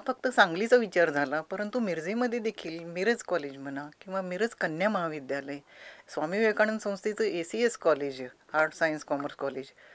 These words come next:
तर ह्या सगळ्या ठिकाणी सांगली मिरजेमध्ये असंख्य कॉलेजेस आहेत. आणि हे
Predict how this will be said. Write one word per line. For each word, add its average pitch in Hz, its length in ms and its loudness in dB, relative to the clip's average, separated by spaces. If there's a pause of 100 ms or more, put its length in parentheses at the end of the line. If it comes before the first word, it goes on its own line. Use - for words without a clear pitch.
(160)
तर 233 100 2
ह्या 202 240 2
सगळ्या 160 500 -2
ठिकाणी 208 460 -2
सांगली 156 380 -6
मिरजेमध्ये 208 600 -4 (180)
असंख्य 220 580 -2
कॉलेजेस 185 560 0
आहेत. 165 200 -4 (160)
आणि 175 280 -2
हे 220 200 -4